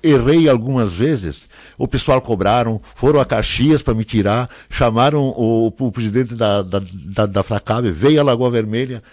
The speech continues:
transmitiu as, as mensagens que tinha que transmitir, foi mudado o estatuto,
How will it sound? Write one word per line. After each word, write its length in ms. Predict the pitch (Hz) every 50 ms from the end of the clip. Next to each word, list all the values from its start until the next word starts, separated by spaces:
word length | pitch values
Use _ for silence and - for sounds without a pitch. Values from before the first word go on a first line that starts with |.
| _ _ _ _
transmitiu 800 | - 143 160 147 147 147 139 120 - - 131 147 151 147 123 107
as, 180 | 104 104 92
as 140 | 104 98 90
mensagens 520 | 95 110 107 107 - - 117 123 120 107 -
que 60 | 104
tinha 240 | - - 117 110 -
que 120 | - -
transmitir, 500 | - 110 110 110 110 101 - - 139 123
foi 220 | - - - 175
mudado 360 | 160 147 151 123 135 139 131 135
o 20 |
estatuto, 680 | 120 - - 107 98 - - 131 139 135 - 139 127